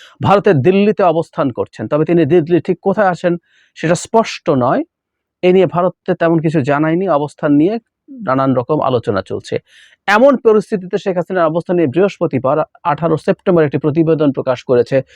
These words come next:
ব্রিটিশ সংবাদ মাধ্যম ফিনান্সিয়াল টাইমস, যেখানে বলা হয়েছে মেয়ে সাইমা ওয়াজেদের সাথে দিল্লিতে আছেন শেখ হাসিনা, এমনকি তাকে একটি পার্কেও ঘুরতে দেখা গেছে।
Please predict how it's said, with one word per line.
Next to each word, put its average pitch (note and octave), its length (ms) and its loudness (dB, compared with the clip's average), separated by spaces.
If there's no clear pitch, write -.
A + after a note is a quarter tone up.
ব্রিটিশ E3+ 340 2
সংবাদ E3 280 0
মাধ্যম C3+ 280 -2
ফিনান্সিয়াল C3 540 -2
টাইমস, F#3+ 380 -2
যেখানে D3 240 -2
বলা E3 220 2
হয়েছে G2 360 -4
মেয়ে G3 180 4
সাইমা G3+ 340 0
ওয়াজেদের F3 400 0
সাথে D#3 280 -4
দিল্লিতে D3 420 2
আছেন C3 220 -2
শেখ C3+ 200 -8
হাসিনা, C#3 220 -4
এমনকি C#3 200 -4
তাকে D3 140 -2
একটি D3+ 180 -2
পার্কেও G3+ 580 2
ঘুরতে C#3 440 -2
দেখা F#2+ 260 -2
গেছে। - 280 -8